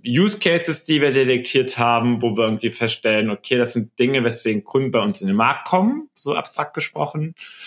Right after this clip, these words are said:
Dann haben wir äh, Themen, die eher für eine Planung geeignet sind, wo man, also der Kunde abs-, abstrakt sich informiert, aber dann feststellt, okay, ich brauch, muss zum Profi gehen und mit dem darüber reden. Ähm,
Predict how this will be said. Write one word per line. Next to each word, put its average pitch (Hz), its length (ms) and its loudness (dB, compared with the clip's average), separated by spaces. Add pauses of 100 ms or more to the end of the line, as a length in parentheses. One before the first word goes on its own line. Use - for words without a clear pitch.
(240)
Dann 123 280 0
haben 135 260 -2
wir 120 460 2 (340)
äh, 120 180 2 (260)
Themen, 135 440 2
die 120 240 0
eher 120 240 2
für 120 220 -6
eine 101 240 0
Planung 127 580 0
geeignet 151 640 0
sind, 160 520 -2
wo 117 160 0
man, 110 280 -2
also 104 260 -4
der 107 140 0
Kunde 123 600 0 (120)
abs-, - 440 -8
abstrakt - 500 -4
sich 143 200 -4
informiert, 147 600 0
aber 135 140 4
dann 123 160 0
feststellt, 135 500 -2
okay, 147 300 0
ich 143 160 -6
brauch, 131 260 0
muss 131 140 -4
zum 127 140 -2
Profi 170 360 0
gehen 190 280 2
und 127 120 -2
mit 120 160 0
dem 135 140 2
darüber 110 340 2
reden. 170 420 0 (680)
Ähm, 131 760 0